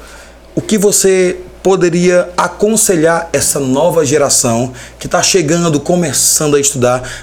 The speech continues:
Você que é um cara que eu tenho certeza que já leu vários livros, agora há pouco você falou que deu, leu um, em média, fora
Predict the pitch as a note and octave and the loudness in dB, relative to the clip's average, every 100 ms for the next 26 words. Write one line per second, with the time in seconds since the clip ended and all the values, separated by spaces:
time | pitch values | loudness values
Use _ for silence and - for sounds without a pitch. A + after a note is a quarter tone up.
0 | - G#3 - F#3+ F3 D#3 D3+ D#3 D3 E3 | -4 -2 0 0 0 2 2 2 0 0
1 | F3 D#3+ - - E3+ E3+ G3 F3 F3+ - | 0 0 -2 -2 -2 -2 0 0 0 -2
2 | - D#3 C#3+ G#2+ F#2 - - - - C#3+ | -2 0 2 0 -2 -8 -20 -18 -6 0
3 | E3+ F3 F#3 D3+ F3 C3+ A2 D3+ B2+ B2+ | 2 2 2 2 2 2 2 2 2 2
4 | B2 C3+ - - C#3 - B2+ C3 A#2+ B2+ | 2 0 0 -2 0 0 0 0 0 0
5 | C3 B2+ - D#3 F3 F#3 C3+ - - - | 0 0 -2 0 0 0 -2 -6 -16 -12
6 | - F#3+ E3+ F3 F3+ B2 A#2+ - D#3 E3 | -2 0 2 2 2 2 0 2 2 4
7 | D#3 | 2